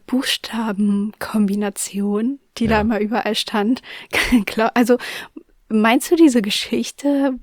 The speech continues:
Speaker 1: war dann echt? Also, dass es einfach vorher ein anderer Sender-, äh, Sendungstitel war und die den dann nicht genommen haben?
Speaker 2: Ja, ich hab ehrlich gesagt die Geschichte nicht so ganz gerafft, die er erzählt hat.
Speaker 1: <laughs>
Speaker 2: Äh, also, er hat gesagt, er hatte damals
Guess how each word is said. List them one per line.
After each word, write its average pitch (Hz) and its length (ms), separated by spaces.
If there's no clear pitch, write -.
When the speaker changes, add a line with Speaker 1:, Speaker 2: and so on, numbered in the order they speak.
Speaker 1:
war 196 280
dann 208 400
echt? - 640
Also, 196 380
dass - 200
es 214 140
einfach 214 220
vorher 220 260
ein 208 120
anderer 208 380
Sender-, 202 360
äh, 202 260
Sendungstitel 269 720
war 311 240
und 226 180
die 220 80
den 220 180
dann 208 160
nicht 208 180
genommen 196 420
haben? 294 160
Speaker 2:
Ja, 95 240
ich 117 140
hab - 120
ehrlich 104 160
gesagt 107 200
die 104 60
Geschichte 107 380
nicht 110 120
so - 60
ganz 107 220
gerafft, 104 400
die 87 60
er 82 80
erzählt 82 400
hat. - 80
Speaker 1:
<laughs> - 320
Speaker 2:
Äh, 82 440
also, 113 280
er 92 140
hat 123 140
gesagt, 117 640
er 92 140
hatte 117 220
damals 107 680